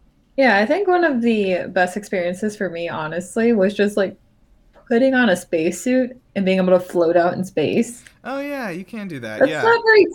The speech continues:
Speaker 1: common in a game, especially, like, genuine mechanics where you have to, like, use the thrust, and it has, like, pretty good, uh, sense of what it would be like to be in space, like, the floatiness.
Speaker 2: Yeah.
Speaker 1: Um,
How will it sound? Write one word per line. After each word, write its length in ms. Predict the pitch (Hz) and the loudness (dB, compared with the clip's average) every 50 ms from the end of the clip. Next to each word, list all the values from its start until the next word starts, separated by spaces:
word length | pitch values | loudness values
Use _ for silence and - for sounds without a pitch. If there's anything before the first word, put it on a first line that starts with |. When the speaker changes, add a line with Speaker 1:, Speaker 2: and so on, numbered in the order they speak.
| - | -2
Speaker 1:
common 340 | 269 254 262 277 285 311 311 | 2 2 4 4 4 4 2
in 120 | 320 320 | 2 0
a 60 | 330 320 | 0 0
game, 280 | 320 349 349 349 330 285 | 2 2 2 2 2 2
especially, 440 | 233 233 240 226 214 - 262 254 | 2 2 2 0 2 4 4 4
like, 300 | 233 214 190 185 190 - _ _ _ _ _ _ _ _ _ _ - 202 | 4 4 4 2 0 -4 _ _ _ _ _ _ _ _ _ _ -18 -6
genuine 400 | - 208 208 190 170 196 202 196 | 0 2 2 4 4 4 2 2
mechanics 600 | 185 180 - - 160 160 160 165 165 170 170 - | 2 0 -2 -2 -2 -2 -2 -2 -2 -2 -2 0
where 80 | 170 | 0
you 40 | 170 | 0
have 60 | 170 | 0
to, 80 | - 170 | 2 0
like, 160 | 170 170 170 | 0 0 0
use 160 | 175 175 170 | 0 0 0
the 100 | - 165 | 0 -4
thrust, 420 | - - - 170 156 156 160 156 - | -8 -4 0 4 4 4 4 2 0
and 60 | 165 165 | -6 -6
it 60 | 180 | -4
has, 260 | - - 180 190 190 | -2 0 0 2 2
like, 180 | 190 170 - - | 0 -2 -2 -4
pretty 300 | - - 170 170 165 160 | -2 0 0 0 0 -2
good, 420 | - 156 151 156 156 147 143 143 | -2 0 2 2 2 2 2 0
uh, 220 | - - - - | 0 0 -2 -2
sense 360 | - - - 160 151 147 - - | -4 -4 -6 -6 -6 -6 -4 -4
of 300 | 156 151 151 151 151 - - _ _ _ _ _ _ _ - | -2 -2 -2 -2 -4 -8 -14 _ _ _ _ _ _ _ -4
what 100 | 160 156 | 0 2
it 40 | 151 | 2
would 140 | 151 143 127 | 2 2 2
be 140 | 143 139 151 | 0 2 2
like 220 | 151 156 175 170 | 2 2 2 0
to 80 | - 170 | -2 0
be 100 | 185 170 | 0 0
in 100 | 165 175 | 0 -2
space, 360 | - - 170 170 175 175 - | -2 -2 -2 0 -2 -2 -4
like, 120 | 139 135 | -8 -8
the 60 | 151 | -10
floatiness. 800 | - - - 165 170 170 180 175 180 202 214 226 226 - - - - 127 110 127 | -10 -4 0 0 2 2 0 0 0 0 2 0 0 -4 -8 -18 -20 -20 -16 -10
Speaker 2:
Yeah. 460 | 139 160 151 139 131 123 117 113 117 - _ _ _ _ _ _ - | -8 -6 -4 -4 -4 -4 -6 -8 -12 -16 _ _ _ _ _ _ -10
Speaker 1:
Um, 460 | 196 - - - - - - 208 - | -10 -10 -10 -12 -12 -10 -10 -10 -10